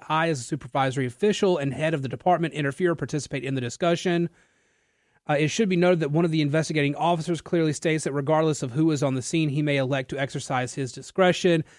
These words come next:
"I personally respond to a number of incidents, no matter who is involved, and they receive the exact same treatment. I have served this community with honor and respect and will continue to do so with all of my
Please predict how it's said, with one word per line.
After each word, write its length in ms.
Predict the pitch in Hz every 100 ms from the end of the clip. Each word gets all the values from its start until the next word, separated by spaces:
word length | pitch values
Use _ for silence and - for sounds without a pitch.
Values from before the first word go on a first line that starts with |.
| _ _ _ _ _
"I 100 | 147
personally 460 | 156 180 175 - 170
respond 460 | 160 - 160 156 147
to 80 |
a 20 | 135
number 240 | 151 143
of 100 | 139
incidents, 440 | 156 151 151 147
no 80 | 156
matter 240 | 147 127 123
who 260 | 226 247
is 100 | 208
involved, 480 | 190 151 175 175 165
and 120 | 143
they 120 | 151
receive 300 | 170 156 160
the 120 | 139 131
exact 480 | 123 143 156 156
same 300 | - 151 139
treatment. 500 | - - 196 185 180 -
I 120 | 147
have 120 | 131
served 300 | - 175 156
this 100 | 151
community 300 | - 151 147
with 140 | 127 143
honor 200 | 147 139
and 80 |
respect 340 | 123 - 151 143
and 60 |
will 60 | 131
continue 280 | - 139 131
to 120 | 127
do 180 | 143 151
so 160 | -
with 100 | 131
all 220 | 139 143 135
of 80 |
my 400 | 131 127 127 120